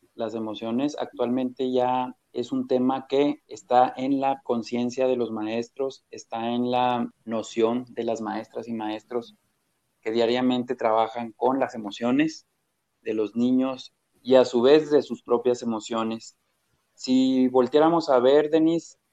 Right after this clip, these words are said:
hace cincuenta años las emociones no eran tomadas en cuenta ni en la parte ideológica, ni en la parte del plan y programa, ni en la parte de los mismos contenidos,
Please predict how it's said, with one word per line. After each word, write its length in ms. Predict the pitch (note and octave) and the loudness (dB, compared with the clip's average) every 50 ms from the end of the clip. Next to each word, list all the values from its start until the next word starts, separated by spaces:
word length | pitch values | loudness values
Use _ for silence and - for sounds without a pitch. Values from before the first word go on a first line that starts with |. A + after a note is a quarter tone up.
| _ _ _ _ _ _ _ _ | _ _ _ _ _ _ _ _
hace 840 | _ - A#2 B2+ C3+ C3 - D3 D3 D3 D3 D3 D3 D3 C#3+ C3 - _ _ _ _ _ _ _ | _ 0 2 2 2 4 4 6 8 8 10 10 8 8 6 4 0 _ _ _ _ _ _ _
cincuenta 520 | - C3 C3 B2 C3 C3+ C#3 C3+ - C#3+ | -6 -4 -4 0 0 0 0 4 4 4
años 500 | C#3 C#3+ D3 D#3 D#3+ E3 D#3 - - _ _ _ _ _ _ | 4 4 4 2 2 0 -2 -6 -16 _ _ _ _ _ _
las 220 | - B2 A2+ B2 | -4 -2 -2 -2
emociones 420 | A#2 A2+ A2 - A#2 A#2 C3+ C#3+ | -4 -8 -8 -10 -10 -8 -4 -2
no 160 | D3 C#3+ C#3+ C#3 | -2 0 0 0
eran 200 | C#3 C#3+ C#3+ - | 0 -2 -4 -4
tomadas 400 | B2 A#2 A#2 A2+ B2 B2+ - B2 | -6 -6 -6 -4 -6 -6 -8 -12
en 100 | A#2 A2 | -14 -12
cuenta 640 | - A#2+ A#2+ A#2+ B2+ B2+ - C#3+ D3 D3 D3 - _ _ _ _ _ _ _ _ | -8 -6 -6 -6 -6 -4 -2 -2 -2 -2 -4 -8 _ _ _ _ _ _ _ _
ni 380 | A#2+ A#2 A#2 A#2 A#2 A#2 A#2 A2+ | -10 -6 -4 -4 -4 -4 -6 -6
en 140 | A2+ A2 | -6 -6
la 220 | A2 A2 G#2+ - _ | -6 -6 -6 -4 _
parte 640 | - C3 C#3 D3 D3 - _ E3+ F3+ F#3 F#3+ - _ _ _ _ _ _ _ _ | 4 4 4 4 2 -4 _ -4 -4 -4 -6 -8 _ _ _ _ _ _ _ _
ideológica, 920 | A#2+ A#2 A2+ A2+ A2 G#2+ A2 A2+ A#2 - - F3+ - - G3 G3 - _ _ _ _ _ _ _ _ | -6 -2 2 4 4 6 6 4 2 0 -4 -8 -6 -6 -6 -6 -8 _ _ _ _ _ _ _ _
ni 120 | _ A#2+ A#2 | _ -10 -8
en 80 | A2+ | -6
la 160 | A2+ A2 - _ | -6 -6 -2 _
parte 320 | A#2+ A#2+ B2 B2 - D3+ | -2 -2 -2 -4 -4 -4
del 180 | D3 C#3+ C3 A#2+ | -2 -2 2 2
plan 340 | F#2+ F2+ A2+ A#2+ A#2+ C3 C#3 | 2 2 4 0 0 0 -2
y 60 | C3+ | -4
programa, 600 | - B2 A#2+ A2 A2 A2+ A#2+ B2 C3 C3+ C3+ C3 | -4 -4 -4 -2 -2 -2 -2 -2 -2 -4 -4 -6
ni 140 | B2+ B2 A#2 | -6 -8 -8
en 100 | A2+ A2+ | -8 -8
la 140 | G#2+ G#2+ - | -10 -2 2
parte 340 | - A#2+ A#2+ - - C3+ | 2 2 2 2 -4 -6
de 100 | C3 B2+ | -4 -4
los 220 | B2 A#2 A2 - - _ | -4 -4 -6 -8 -14 _
mismos 400 | A#2 A#2+ A#2 A#2+ C3 C3+ C3 - | -10 -8 -8 -6 -6 -8 -10 -12
contenidos, 640 | - B2 A2+ - A2 A2 A2+ A#2 B2+ D3+ E3+ - _ | -12 -14 -12 -12 -12 -12 -6 -4 -4 -4 -4 -6 _